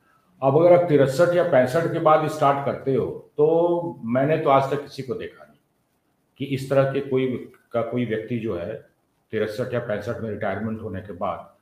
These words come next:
उन्होंने अपना कोई enterprise किया हो। और अब क्या होता है कि now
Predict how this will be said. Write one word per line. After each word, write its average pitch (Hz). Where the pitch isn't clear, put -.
उन्होंने 139
अपना 113
कोई 123
enterprise 95
किया 78
हो। -
और 107
अब 180
क्या 180
होता 156
है 139
कि 135
now 127